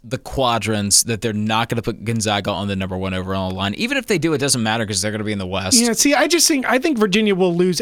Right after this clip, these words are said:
Speaker 2: a game, whether it's to Louisville at the regular season finale or in the A C C tournament, um, between now and, anyways, when the brackets
Speaker 1: Yeah,
Speaker 2: come out.
Speaker 1: I,
Speaker 2: But
Speaker 1: I could see them
Speaker 2: and I
Speaker 1: losing
Speaker 2: think
Speaker 1: the
Speaker 2: that
Speaker 1: tournament. I
Speaker 2: moves
Speaker 1: don't
Speaker 2: them
Speaker 1: think
Speaker 2: to
Speaker 1: they're
Speaker 2: the
Speaker 1: gonna
Speaker 2: two
Speaker 1: lose to
Speaker 2: overall.
Speaker 1: Louisville. I think they're, they know how to play that team. But that's,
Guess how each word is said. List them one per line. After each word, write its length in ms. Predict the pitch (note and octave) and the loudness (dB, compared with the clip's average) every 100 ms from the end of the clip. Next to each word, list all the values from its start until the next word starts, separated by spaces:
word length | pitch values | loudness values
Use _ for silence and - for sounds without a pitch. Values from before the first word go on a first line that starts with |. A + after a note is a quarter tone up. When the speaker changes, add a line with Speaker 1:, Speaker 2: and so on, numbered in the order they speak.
| - | 0
Speaker 2:
a 160 | F#3 | 0
game, 320 | E3+ F3 F3 | 2 0 2
whether 300 | E3+ E3 E3 | 0 2 2
it's 240 | D#3+ D#3+ - | 0 0 -2
to 140 | - | -2
Louisville 560 | F3 G3 G3+ F#3 F#3 F#3+ | 2 2 2 2 2 2
at 120 | E3+ | 0
the 80 | F3 | 0
regular 320 | F3 F3 F3 | 0 0 0
season 300 | - F3 E3 | 0 -2 -2
finale 420 | F3 E3+ E3+ E3 | -2 0 0 -2
or 340 | E3+ E3+ F3 F3 | -2 0 2 0
in 200 | F3+ F3 | -2 0
the 100 | E3 E3+ | 0 0
A 40 | F3 | 0
C 200 | - F3 | -2 -2
C 220 | - E3 | -2 -2
tournament, 580 | - G#3+ F3+ C#3 C#3 - _ _ _ - | -2 0 -2 -4 -10 -16 _ _ _ -2
um, 420 | F3 E3+ D#3+ D#3+ | 0 2 2 0
between 380 | D#3 - F#3 E3+ | -2 0 0 0
now 380 | E3 E3 D#3+ D#3 | 0 -2 -2 -4
and, 300 | D3 D3+ - | -6 -8 -6
anyways, 480 | F#3+ D#3+ C#3 C#3 - | -4 -4 -6 -8 -2
when 100 | F#3 | 0
the 60 | E3+ | 0
brackets 360 | F3 E3+ A3+ | 0 2 2
Speaker 1:
Yeah, 60 | E3 | 2
Speaker 2:
come 140 | F3 | 2
out. 220 | E3+ D3+ C3+ | -2 -4 -2
Speaker 1:
I, 80 | C#3+ | 0
Speaker 2:
But 100 | E3 | 2
Speaker 1:
I 120 | D3 | 0
could 180 | F#3 F#3 | 0 0
see 160 | - | 2
them 220 | D3+ B2 A3 | 2 2 4
Speaker 2:
and 100 | A3+ | 6
I 40 | |
Speaker 1:
losing 80 | B3 | 6
Speaker 2:
think 100 | C#4 B3 | 4 4
Speaker 1:
the 40 | |
Speaker 2:
that 60 | A3+ | 4
Speaker 1:
tournament. 180 | G#3+ G#3 | 4 4
I 20 | |
Speaker 2:
moves 60 | F#3 | 6
Speaker 1:
don't 140 | G3 | 4
Speaker 2:
them 0 | |
Speaker 1:
think 80 | F#3+ | 4
Speaker 2:
to 40 | |
Speaker 1:
they're 80 | F#3 | 4
Speaker 2:
the 40 | D#3+ | 4
Speaker 1:
gonna 140 | C3+ | 4
Speaker 2:
two 60 | B2+ | 4
Speaker 1:
lose 160 | B2+ | 4
to 60 | D#3 | 2
Speaker 2:
overall. 160 | G#2 A#2 | 0 0
Speaker 1:
Louisville. 200 | A2+ F#2 | 0 -2
I 260 | F2+ F2 F#2+ | -4 -4 -4
think 200 | A2+ G2 | -4 -4
they're, 220 | G2+ F#2 - | -6 -6 -6
they 220 | G2+ G2 | -2 -2
know 100 | F#2 | -2
how 120 | F#2 | -6
to 120 | F#2+ | -8
play 260 | G2 - - | -12 -8 -8
that 220 | - - | -8 -14
team. 160 | - - - - - | -14 -16 -16 -20 -8
But 280 | B2 D#3 C#3+ | 0 2 2
that's, 340 | B2+ D3 C#3+ | 2 2 2